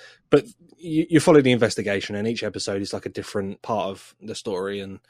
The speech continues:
it gets, I think it gets to episode six where the investigation stops and it now becomes sort of current. And it, it, it, th-, there's plot twists and there's,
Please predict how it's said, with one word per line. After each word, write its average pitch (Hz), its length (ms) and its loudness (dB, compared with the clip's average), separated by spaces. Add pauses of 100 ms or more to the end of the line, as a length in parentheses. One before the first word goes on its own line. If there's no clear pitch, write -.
(1000)
it 127 120 -6
gets, 110 320 -8
I - 100 -12
think 127 160 -6
it - 60 -18
gets 117 160 -6
to - 120 -8
episode 117 320 -6
six - 480 -8
where 107 340 -6 (320)
the 113 60 -2
investigation 107 640 -2
stops - 520 -4
and 107 100 -10
it 104 80 -12
now 101 180 -8
becomes 95 460 -10
sort - 160 -12
of - 60 -20
current. 98 360 -6 (120)
And 110 160 -6
it, 107 120 -12
it, 117 240 -12
it, 110 220 -10 (100)
th-, 117 220 -8
there's 110 160 -6
plot - 340 -6
twists - 540 -2
and 95 180 -10
there's, 92 480 -8